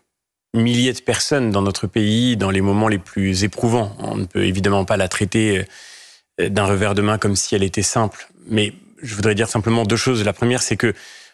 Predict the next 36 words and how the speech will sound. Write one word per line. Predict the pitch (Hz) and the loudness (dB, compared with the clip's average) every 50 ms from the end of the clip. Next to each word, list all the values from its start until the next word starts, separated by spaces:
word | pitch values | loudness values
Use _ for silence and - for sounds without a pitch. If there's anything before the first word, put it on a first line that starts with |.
| _ - | _ -2
malheureusement, | 110 107 107 113 110 123 127 | 0 0 2 2 0 0 0
je | 120 | 0
crois | - - 117 | -2 -2 -4
que | - - | -4 -2
personne | - 123 - - - 127 113 | -4 -2 -2 0 0 0 0
n'est | 113 113 110 | 2 0 0
dupe | 101 110 123 117 - - - - | 0 -2 -2 -2 -4 -8 -8 -6
du | 104 92 98 | -2 0 2
moment | 101 107 110 117 120 127 127 | 2 4 4 2 2 2 2
dans | 107 101 98 | 2 2 0
lequel | 98 90 - 104 104 98 | 0 0 0 0 0 0
cette | - - 101 90 95 | 0 -2 -2 0 0
annonce | 95 98 101 104 98 - | 0 0 0 -2 -2 -2
intervient. | 110 98 - 104 92 95 98 110 120 135 135 123 - - - - _ _ - | -2 -2 0 0 -2 0 0 0 0 0 0 -4 -8 -18 -20 -20 _ _ -6
Nous | 101 | -4
sommes | - - 98 | -2 0 0
à | 95 92 | 2 2
la | 92 90 | 2 2
veille | 87 107 101 101 | 2 0 0 0
d'une | 95 92 98 95 | 0 0 0 2
élection | 95 95 85 - - 107 | 2 0 0 0 0 0
européenne. | 101 95 92 92 - 101 95 98 107 117 120 107 95 - - - _ _ _ _ | 2 2 0 0 0 0 0 2 0 0 0 -2 -4 -8 -16 -20 _ _ _ _
On | 95 | -2
voit | 98 101 | 0 0
le | 92 | -2
président | - - 95 90 104 101 | -2 -2 0 0 2 2
de | |
la | 95 92 | 2 0
République | 95 90 - 95 98 110 104 | 0 -2 -2 0 0 0 -2
qui | - - 104 | -2 -2 0
engage | 98 98 95 104 107 101 92 | 0 2 2 0 0 0 0
le | 98 92 | 0 0
pays | 85 - 101 101 107 113 110 | 0 0 0 2 2 0 0
dans | 101 95 87 101 | 0 0 0 0
un | 98 | 0
débat | 90 95 95 90 104 104 101 98 92 87 | 2 0 2 2 2 2 2 0 -2 -4